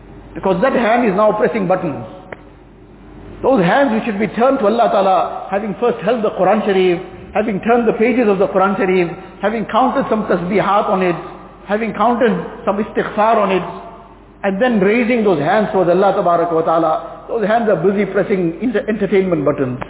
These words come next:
and haram buttons. Then we are still waiting for that difficulty to be uplifted, those du'as to be answered. No, no, there's a, there's a process, there's a system Allah Ta'ala has placed for everything. Allah Ta'ala has given us this. Allah Ta'ala is saying, "Ud'uni astajib lakum." "Call unto me,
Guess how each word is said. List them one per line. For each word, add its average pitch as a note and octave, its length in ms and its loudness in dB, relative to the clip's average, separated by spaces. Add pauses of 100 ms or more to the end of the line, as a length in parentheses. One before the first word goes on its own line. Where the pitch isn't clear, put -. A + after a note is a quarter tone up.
(320)
and F3 120 -2
haram F#3+ 420 0
buttons. C#3+ 380 -2 (1200)
Then B3 160 2
we B3 80 2
are F#3+ 160 2
still A#3+ 160 -2
waiting F#3+ 400 0
for F#3 100 0
that - 640 -4
difficulty G#3 560 -2
to F#3+ 120 -2
be F#3+ 120 2
uplifted, F#3 540 0
those D#3 200 2
du'as F#3 380 2
to G3 80 -6
be F#3 80 2
answered. F3 420 0 (460)
No, F3+ 140 0
no, E3 240 2
there's F#3 160 0
a, D#3+ 280 0
there's G#3 140 2
a G#3 100 0 (300)
process, C4 380 2
there's F#3 220 2
a B3+ 140 -2
system F#3+ 260 -2
Allah G3 200 2
Ta'ala F#3+ 220 2
has - 100 -8
placed F#3+ 200 0
for E3+ 120 2
everything. D3 360 0 (920)
Allah D#3 180 0
Ta'ala F#3+ 220 2
has D3+ 60 -6
given F#3+ 200 2
us D#3+ 160 2
this. C#3+ 160 -4 (500)
Allah G#3+ 140 0
Ta'ala G#3+ 180 0
is F3 80 -2
saying, F#3+ 160 2
"Ud'uni F#3+ 560 2
astajib E3+ 400 0
lakum." C#3+ 360 -4
"Call G3 180 2
unto F3 220 -2
me, G3 280 0